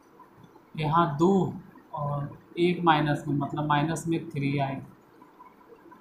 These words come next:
और प्लस में फ़ाइव आई। हालांकि सात से सात कैंसिल, फ़ाइव में से थ्री आई गया तो टू आई। इसके पहले नहीं कुछ तो ज़ीरो। क्यों?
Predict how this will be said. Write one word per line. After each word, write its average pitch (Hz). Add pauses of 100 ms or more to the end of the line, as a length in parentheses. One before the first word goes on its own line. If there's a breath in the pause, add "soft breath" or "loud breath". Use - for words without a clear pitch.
(220)
और 147
प्लस 151
में 156
फ़ाइव 143
आई। 139 (180)
हालांकि 147
सात 165
से 170
सात 170
कैंसिल, 147
फ़ाइव 165
में 170
से 170
थ्री 160
आई 160
गया 139
तो 135
टू 147
आई। 139 (1300)
इसके 156
पहले 175
नहीं 170
कुछ 170
तो 170
ज़ीरो। 143
क्यों? 185